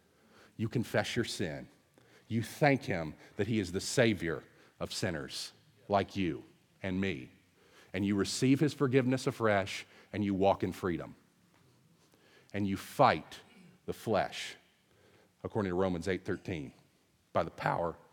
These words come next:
of the Holy Spirit and by other brothers and sisters in the church helping you in that fight. So, there's a willingness to deny self. There's also a willingness to embrace inconvenience.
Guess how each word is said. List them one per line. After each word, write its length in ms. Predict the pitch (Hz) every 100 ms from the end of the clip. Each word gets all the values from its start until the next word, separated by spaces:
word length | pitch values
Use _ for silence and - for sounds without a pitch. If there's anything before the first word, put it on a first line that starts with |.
| _ -
of 80 | 82
the 60 |
Holy 180 | 78 76
Spirit 360 | - 73 64 - - _ _ - - _ _
and 140 | 95
by 260 | 101 95 87 - - -
other 220 | 113 101
brothers 380 | 90 107 98 90
and 80 | 92
sisters 460 | - 101 - 85
in 80 | 101
the 80 | 90
church 340 | - 101 -
helping 380 | - 104 92 90
you 140 | 85 80
in 140 | 87
that 200 | 80 71
fight. 360 | 85 58 - - _ _ _ _ _ _ - -
So, 420 | - - 139 98 80 - _ -
there's 160 | 120
a 60 | 120
willingness 400 | 127 139 139 127
to 80 | 123
deny 260 | 123 117
self. 280 | - 120 98
There's 180 | 117 113
also 500 | 143 156 170 151 143 - - - -
a 80 | 120
willingness 580 | 123 156 185 190 190 -
to 160 | - 131
embrace 600 | 110 131 147 160 - - - -
inconvenience. 920 | 143 143 151 123 113 87 73 - -